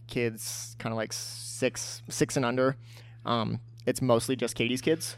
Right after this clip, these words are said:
<laughs> It's two of her, two of her boys, and then we have, like, um, usually two or three other kids that come in, and that's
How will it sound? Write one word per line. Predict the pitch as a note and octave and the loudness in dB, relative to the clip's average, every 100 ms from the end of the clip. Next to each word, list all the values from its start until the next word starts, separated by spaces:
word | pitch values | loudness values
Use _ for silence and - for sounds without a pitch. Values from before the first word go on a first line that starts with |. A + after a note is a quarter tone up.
| - - | -10 -8
<laughs> | - - - - - - - - B2+ - - - - - | -6 -8 -16 -18 -18 -16 -12 -2 -2 -2 -14 -12 -6 0
It's | C#3 | 2
two | - F3+ | 10 12
of | D3+ | 12
her, | D3 D3 - C#3+ | 10 8 4 10
two | F#3+ | 12
of | F3+ | 12
her | F3 | 12
boys, | D3 D3+ D3 C#3 | 12 12 12 10
and | C#3 | 6
then | C3+ | 6
we | C3 | 6
have, | C3 B2 A2+ | 8 8 6
like, | B2 A#2 - A2+ - | 4 4 -2 -14 0
um, | B2 A#2 A2+ A#2+ A2+ | 2 4 2 0 6
usually | C#3 B2+ C3 B2+ | 6 8 6 6
two | C3+ | 6
or | B2 | 6
three | C3+ B2 | 6 6
other | A#2+ | 6
kids | A2 A#2 A2+ | 4 2 2
that | A2+ | 2
come | C3 A2 | 2 2
in, | A2 | 2
and | A2 A2 A2 - - - - | 0 -2 -8 -14 -18 -18 2
that's | C#3+ C#3 - | 8 8 6